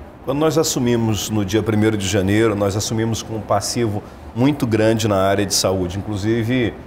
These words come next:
fiz questão, questão de mostrar isso pro cidadão. É, com empresas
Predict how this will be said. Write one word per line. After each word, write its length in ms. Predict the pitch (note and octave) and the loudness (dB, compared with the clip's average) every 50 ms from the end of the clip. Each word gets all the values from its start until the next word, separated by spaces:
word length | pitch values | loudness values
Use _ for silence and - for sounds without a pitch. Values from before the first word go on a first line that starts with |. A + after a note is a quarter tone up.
| - - - - - | -18 -20 -20 -14 -12
fiz 120 | A2+ A2+ | -12 -4
questão, 560 | - A#2 G#2 - - - - B2 A#2+ B2 A#2 - - - | -2 -2 -2 -2 -4 -4 -2 0 0 0 0 -4 -8 -6
questão 360 | A#2+ G#2 - - B2+ A#2+ A#2+ | -6 -6 -4 -2 -2 -2 -2
de 80 | G#2+ | -2
mostrar 420 | A2 A2+ G#2+ G#2 - - G#2+ G2+ G2+ | 0 0 0 -2 -2 -2 0 0 2
isso 320 | G2+ G#2 G#2+ G2+ - - - - - - - - - | 2 0 0 -2 -4 -8 -12 -16 -16 -18 -16 -12 -8
pro 120 | A2+ A2+ | -4 -4
cidadão. 560 | - - B2+ A2+ A#2 A2 G#2 F#2+ F#2+ F2+ E2 D2 - - - - - - - - - - - - - | -2 0 2 2 2 2 2 2 0 -2 -2 -6 -10 -14 -16 -18 -20 -20 -20 -20 -20 -20 -20 -16 -10
É, 200 | - F#2 F#2+ G2 | -6 -2 -2 -2
com 500 | G2 - A2+ G#2 G2+ G2 F#2+ F#2 F2+ F2 - - | -2 -2 -4 -2 0 0 0 -2 -2 -4 -6 -4
empresas 840 | B2+ B2+ A#2 - - A#2 A#2 A#2 A#2 A2 F2 G2+ F#2 - - - - | -4 -4 -2 -2 0 2 4 4 4 2 0 -2 -2 -2 -4 -6 -8